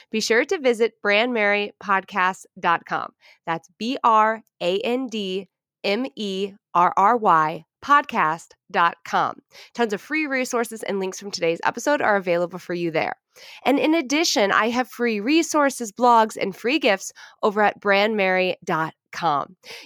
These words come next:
You can connect with all of my amazing tools to help you build the life of your dreams. I'll be back next week with another episode, and I'll talk to you then.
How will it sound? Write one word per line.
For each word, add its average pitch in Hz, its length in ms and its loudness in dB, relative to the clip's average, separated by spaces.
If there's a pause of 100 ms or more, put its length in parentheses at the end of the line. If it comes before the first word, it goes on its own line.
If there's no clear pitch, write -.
You 214 80 -6
can 214 140 0
connect 202 380 -2
with 175 100 -2
all 202 320 6
of 175 160 -2
my 175 320 0
amazing 175 460 -4
tools 320 400 0
to 226 100 -6
help 294 400 2
you 226 380 4 (340)
build 226 320 2 (140)
the 339 120 -2
life 220 320 2 (140)
of 185 400 0
your 180 420 -4
dreams. 165 600 -8 (360)
I'll 196 140 4
be 220 100 -2
back 202 220 0
next 175 280 -6
week 202 160 -6
with 175 120 -10
another 160 320 -10 (100)
episode, 294 460 0 (300)
and 180 100 -12
I'll 170 140 -6
talk - 260 -10
to - 80 -10
you 190 120 -2
then. 185 160 -4